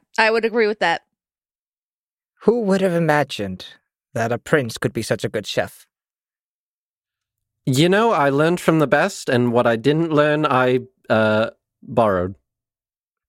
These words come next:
Speaker 2: <laughs>
Speaker 1: Oh, yeah, 'cause your girlfriend's, like, the greatest chef in the world.
Speaker 3: I'm
Speaker 2: Cheers.
Speaker 3: inclined to agree, but, uh, but, you know,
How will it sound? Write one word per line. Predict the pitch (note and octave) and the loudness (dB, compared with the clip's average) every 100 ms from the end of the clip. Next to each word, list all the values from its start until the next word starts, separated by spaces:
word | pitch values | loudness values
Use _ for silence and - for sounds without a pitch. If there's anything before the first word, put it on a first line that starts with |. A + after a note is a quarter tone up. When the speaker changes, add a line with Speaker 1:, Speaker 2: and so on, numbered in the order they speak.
| - | -18
Speaker 2:
<laughs> | - - - - - - - - - - - | -16 -16 -8 -8 -4 -4 -4 -12 -10 -8 0
Speaker 1:
Oh, | D4 | 0
yeah, | E4 | 0
'cause | D#4+ A3+ | -4 -8
your | A#3 | -2
girlfriend's, | A#3+ C#4+ A#3+ F#3+ G3 | -2 0 -4 -6 -4
like, | F#3 F3 _ _ _ _ _ _ A#3+ | -6 -6 _ _ _ _ _ _ -6
the | |
greatest | G#3 G3 F3+ | -2 -2 -4
chef | - G3 | -8 -8
in | F3+ | -8
the | F3 | -6
world. | G#3 - _ _ _ _ _ _ _ _ _ _ _ _ _ _ _ _ - D3 | -6 -6 _ _ _ _ _ _ _ _ _ _ _ _ _ _ _ _ -12 -2
Speaker 3:
I'm | C3 D#3 | 2 4
Speaker 2:
Cheers. | F#3 | 2
Speaker 3:
inclined | F#3+ F3+ G3 G3+ | 2 0 0 0
to | F#3 | 0
agree, | E3+ F3 G3 C#4 | 2 0 0 -2
but, | E3+ G#2 - | -2 -2 0
uh, | G#2+ G#2 G2+ G2+ G2+ G#2 - _ _ _ _ _ _ _ _ _ _ _ _ _ _ _ - | 0 2 2 2 0 -4 -10 _ _ _ _ _ _ _ _ _ _ _ _ _ _ _ -2
but, | A#2 - | -2 0
you | C3+ | 2
know, | F#3 B3 C#4 | 2 2 -2